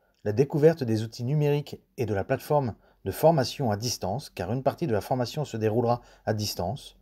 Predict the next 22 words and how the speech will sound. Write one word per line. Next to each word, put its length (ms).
un 80
module 300
sur 160
le 80
développement 420
durable, 420
le 120
C 140
C 140
P 280
un, 240
qui 140
regroupe 420
l'entretien 540
manuel, 480
le 80
C 160
C 140
P 160
deux, 340
l'entretien 500
mécanisé, 680